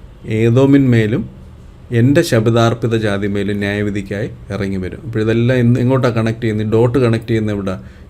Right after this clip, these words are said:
ഈ കടും ചുവപ്പ് എന്ന് പറയുന്നത് പാപത്തെ കാണിക്കുന്നു.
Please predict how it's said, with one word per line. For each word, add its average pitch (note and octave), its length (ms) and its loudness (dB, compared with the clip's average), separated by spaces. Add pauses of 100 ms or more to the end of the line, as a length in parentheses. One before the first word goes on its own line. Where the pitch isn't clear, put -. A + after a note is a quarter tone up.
(140)
ഈ A2+ 220 -4 (200)
കടും C3 240 4
ചുവപ്പ് A#2+ 360 4
എന്ന് A2+ 140 2
പറയുന്നത് G#2+ 400 -2
പാപത്തെ A2 540 0
കാണിക്കുന്നു. G2 560 -4